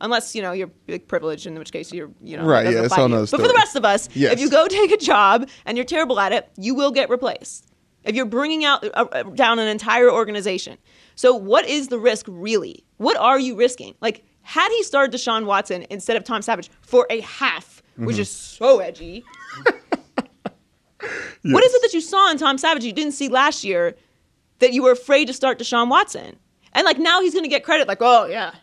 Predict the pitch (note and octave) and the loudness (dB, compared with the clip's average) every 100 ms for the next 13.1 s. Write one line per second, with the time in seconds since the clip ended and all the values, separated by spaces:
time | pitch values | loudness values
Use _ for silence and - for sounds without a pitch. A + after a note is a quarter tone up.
0 | _ - F#3 F3 F#3 F#3 E3 - _ _ | _ -10 -6 -4 -4 -4 -6 -10 _ _
1 | D#3 D3 F3 F3 E3 - _ _ _ B3 | -10 -2 0 0 -2 -10 _ _ _ 2
2 | D#4 C#4 F3 C#4+ B4 A#4+ D4 D4 - _ | 4 4 4 2 2 2 2 2 0 _
3 | _ _ _ - A3 A#3 A3+ A3+ A3 G#3+ | _ _ _ -8 0 2 2 0 2 0
4 | D#3+ - _ _ - - A#3 B3 D#4+ E4 | 0 -8 _ _ -20 -4 0 4 4 4
5 | D4+ C#4 A#3 G3 G3+ G3 G3 F#3+ - - | 2 2 2 2 2 4 4 0 -10 -4
6 | C4+ G#4+ - G#4+ F4+ D#4+ D4 C4+ C4+ C4 | 2 2 2 2 4 6 4 4 4 4
7 | D4 C4 B3+ G#3 F3 - G#3+ A3 A#3+ - | 2 2 4 2 0 -2 2 4 4 -2
8 | _ - - B3 C#4 F4+ G4 E4+ C#4+ D4+ | _ -16 -4 -2 2 0 0 -4 -2 -2
9 | B3 G#3 C4+ D#4+ - - - _ - A#4 | -2 -6 -4 -2 -2 -6 -12 _ 2 4
10 | A#4+ B4 - G#4+ C4 C#4+ A4 A4 - B4+ | 6 6 6 4 4 6 6 6 6 4
11 | - D4+ D4 A#3 A4+ G4 F#3+ C4 D4+ C#4 | 2 -2 -6 -6 -2 -2 0 -2 -2 -6
12 | C4+ G4 - - - _ _ _ - G#4 | 0 2 2 -2 -18 _ _ _ 0 0